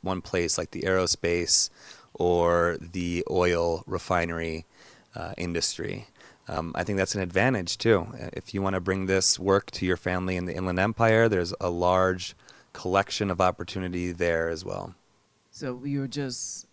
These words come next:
Speaker 2: eh, wherever you wanna go.
Speaker 1: Wherever you
Speaker 2: You
Speaker 1: wanna go. I, I relate it a lot to construction. You know, we're constructing new homes throughout California, and we're installing solar throughout California. So that demand is, um,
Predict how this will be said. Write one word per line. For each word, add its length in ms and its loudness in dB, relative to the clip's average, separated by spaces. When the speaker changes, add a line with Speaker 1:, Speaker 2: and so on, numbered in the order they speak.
Speaker 2:
eh, 100 -10
wherever 400 2
you 140 2
wanna 200 -2
go. 200 -2
Speaker 1:
Wherever 260 2
you 100 6
Speaker 2:
You 40 8
Speaker 1:
wanna 180 8
go. 360 8
I, 200 6
I 360 6
relate 460 6
it 80 8
a 60 2
lot 320 4
to 120 -2
construction. 760 -2
You 80 -6
know, 120 0
we're 160 0
constructing 600 -2
new 160 2
homes 640 0
throughout 500 4
California, 920 0
and 240 -4
we're 140 2
installing 460 0
solar 380 4
throughout 300 -2
California. 640 -8
So 160 0
that 220 6
demand 580 4
is, 560 2
um, 360 -8